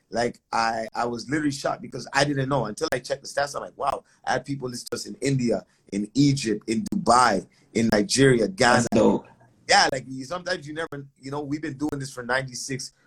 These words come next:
Speaker 1: weeks straight, me and my brother Max, the speaker, and this started in the pandemic. We literally realized that, um, you know, at that time, shout out to my brother Snoopy, but I went on live with Snoopy and we were doing, like, some music live,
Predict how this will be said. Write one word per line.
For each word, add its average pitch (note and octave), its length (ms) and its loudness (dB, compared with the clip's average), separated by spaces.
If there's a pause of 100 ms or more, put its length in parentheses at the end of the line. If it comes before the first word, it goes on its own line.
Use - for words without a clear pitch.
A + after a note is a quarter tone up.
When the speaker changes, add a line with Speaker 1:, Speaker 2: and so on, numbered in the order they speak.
(120)
Speaker 1:
weeks B2+ 280 -4
straight, A#2+ 260 0
me C3 80 0
and B2+ 100 -2
my A2+ 60 -2
brother A#2 260 0
Max, A2+ 240 -2
the G2+ 80 -10
speaker, A#2+ 360 -4
and A2+ 260 0 (260)
this C#3 200 0
started C#3 320 4
in B2 80 -2
the B2 80 -4
pandemic. A2 560 -2
We A2 100 -4
literally C3 500 0 (220)
realized B2 480 4
that, G2 260 0
um, G2 300 0
you G#2+ 80 -4
know, A#2 320 -2
at G#2+ 140 0
that A#2+ 180 2
time, A#2+ 160 0
shout C#3 160 4
out C#3+ 60 4
to C#3 80 -2
my C3+ 100 2
brother B2 200 -4
Snoopy, C3+ 360 -2
but G#2+ 220 -2 (200)
I G#2 160 0
went C3+ 200 4
on B2 140 4
live B2 200 2
with A#2+ 120 -6
Snoopy C3 440 -4
and A2 160 0
we A2+ 100 -4
were A2 120 -2
doing, A#2+ 320 -2
like, G#2+ 180 0
some G2+ 240 -10
music A#2+ 420 -4
live, A#2 300 6